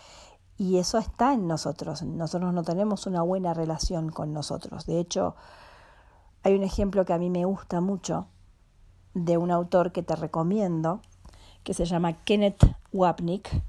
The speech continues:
Eso lo vas a ver también en mi página web. Vas a ver libros de él y,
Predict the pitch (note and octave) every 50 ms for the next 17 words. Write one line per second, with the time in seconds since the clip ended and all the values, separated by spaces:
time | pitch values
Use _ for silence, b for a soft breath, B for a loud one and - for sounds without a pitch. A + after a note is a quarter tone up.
0 | - - _ - F#3 - G3 F#3 - - F#3+ F3+ F3+ F3+ F3 - F3 E3+ E3+ E3+
1 | - D#3+ E3 E3 E3+ F3 F3 E3+ E3 E3 D#3+ D#3 - E3+ D#3+ - F3 E3+ D#3+ D#3
2 | D#3 D#3+ E3+ F#3 - - _ _ - - F3 E3 D#3+ - D#3+ D#3+ D#3 D#3 D#3+ E3
3 | - E3+ D#3+ D#3 D#3+ D#3 D#3 D#3+ D#3+ D#3 D#3+ - E3 D#3+ D#3+ F3 F#3+ F#3+ - -
4 | - F#3+ E3+ D#3 D#3 D3+ -